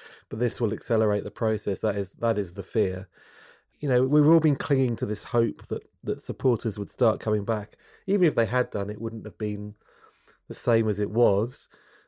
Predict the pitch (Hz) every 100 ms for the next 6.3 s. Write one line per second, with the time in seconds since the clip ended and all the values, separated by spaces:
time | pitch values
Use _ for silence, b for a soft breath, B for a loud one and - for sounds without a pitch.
0 | _ - 117 - - - _ _ _ _
1 | _ _ _ _ _ _ - 127 135 127
2 | 131 - 139 127 143 139 - - 120 -
3 | 101 117 113 107 101 - - 147 - 117
4 | 104 - 101 - 123 110 107 98 - -
5 | - 127 120 - 113 104 101 - 117 104
6 | 98 -